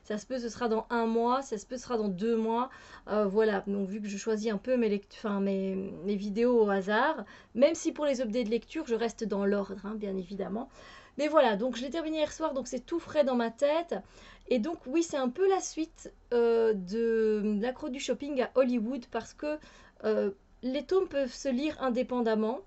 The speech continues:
Il n'y a pas de problème à ça. Moi, j'ai lu toute la saga et ça m'a fait bien rire. J'adore la plume de Sophie Kinsella. Je, je m'a-,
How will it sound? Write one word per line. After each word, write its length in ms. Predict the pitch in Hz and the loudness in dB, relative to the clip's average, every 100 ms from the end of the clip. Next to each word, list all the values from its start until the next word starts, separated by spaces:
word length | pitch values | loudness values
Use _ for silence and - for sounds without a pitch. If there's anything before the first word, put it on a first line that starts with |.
| - - - 220 | -18 -20 -16 -2
Il 40 | |
n'y 60 | 233 | 0
a 60 | |
pas 100 | 226 | 0
de 60 | 254 | -4
problème 400 | - 233 226 220 | -2 0 2 2
à 80 | 208 | -2
ça. 280 | - 240 - - - - | -2 -4 -4 -10 -20 -12
Moi, 140 | 226 262 | -2 0
j'ai 140 | 233 | 0
lu 120 | 233 | -2
toute 180 | 240 285 | -4 -2
la 100 | 285 | -2
saga 580 | 269 226 214 220 233 254 | 0 -2 0 0 0 -2
et 240 | - 240 240 | -2 0 0
ça 160 | 233 | -2
m'a 160 | 208 208 | -4 -4
fait 220 | - 214 | -4 -4
bien 220 | 175 240 | -2 -2
rire. 340 | 214 220 254 254 | -2 -2 -4 -4
J'adore 380 | 214 214 226 269 | -4 -2 0 0
la 100 | 254 | -2
plume 280 | - 269 240 | -4 -4 -4
de 80 | |
Sophie 440 | 220 233 214 - 240 | -4 -6 -8 -8 -10
Kinsella. 600 | - 233 - 220 208 208 - - - - - | -6 -6 -2 0 0 -4 -12 -20 -20 -14 -4
Je, 340 | 202 220 220 | 4 6 6
je 260 | 226 202 233 | 2 -2 0
m'a-, 260 | 240 226 | 2 2